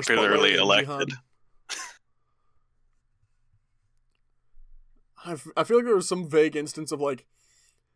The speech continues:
Speaker 2: they negotiated it and debated it for, like, years,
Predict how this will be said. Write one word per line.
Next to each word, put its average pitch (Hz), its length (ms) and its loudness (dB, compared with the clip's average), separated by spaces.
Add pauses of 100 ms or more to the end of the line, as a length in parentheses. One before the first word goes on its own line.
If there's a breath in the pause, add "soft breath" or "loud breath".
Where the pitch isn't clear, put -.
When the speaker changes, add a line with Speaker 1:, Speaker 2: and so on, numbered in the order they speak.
(180)
Speaker 2:
they 165 180 -2
negotiated 156 800 2
it 165 200 -2
and 143 260 -8
debated 135 360 -2
it 143 160 0
for, 147 120 -4
like, 127 300 -6 (600)
years, 139 880 -8